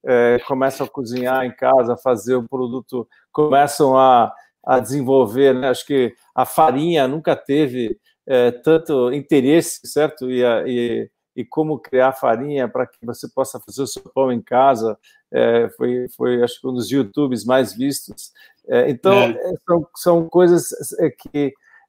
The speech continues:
Speaker 1: é, são categorias que, que mudaram, né? Então,
Speaker 2: Sim.
Speaker 1: é, aí eu acho que sim, tem mais experimentação e, e, e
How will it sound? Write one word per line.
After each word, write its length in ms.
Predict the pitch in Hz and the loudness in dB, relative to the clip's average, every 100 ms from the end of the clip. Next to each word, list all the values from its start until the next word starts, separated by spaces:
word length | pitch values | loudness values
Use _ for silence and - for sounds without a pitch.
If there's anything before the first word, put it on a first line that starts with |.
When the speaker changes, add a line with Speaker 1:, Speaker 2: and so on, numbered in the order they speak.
| - | -2
Speaker 1:
é, 200 | 135 131 | 0 0
são 200 | 151 147 | 0 -2
categorias 1000 | 160 156 170 147 143 139 165 165 135 - | -2 0 2 6 6 6 6 6 4 0
que, 800 | - 139 143 139 131 120 113 104 | -12 -6 -2 0 0 -2 -4 -8
que 140 | - 143 | -8 -6
mudaram, 680 | 135 135 127 123 117 104 101 | -2 2 6 6 4 0 -2
né? 260 | 120 135 - _ _ - | -4 -6 -12 _ _ -16
Então, 440 | 131 123 170 170 | -6 0 0 0
Speaker 2:
Sim. 180 | 131 127 | 0 0
Speaker 1:
é, 240 | 139 131 - _ _ _ _ | 2 0 -2 _ _ _ _
aí 500 | 143 139 151 185 175 - | 0 2 2 0 -4 -4
eu 160 | 147 131 | 0 0
acho 300 | 139 - 135 | 0 -4 -14
que 120 | 147 | -14
sim, 260 | - 143 123 | -12 -12 -6
tem 180 | 139 127 | -6 -4
mais 180 | 131 113 | -6 -6
experimentação 1120 | - 127 117 120 117 110 - 131 151 165 175 _ _ _ _ | -6 -6 -6 -6 -8 -8 -4 -4 -2 -6 -8 _ _ _ _
e, 720 | 131 131 123 135 143 127 123 _ - | -4 -2 -4 -6 -6 -6 -8 _ -12
e, 120 | |
e 40 | 131 | -10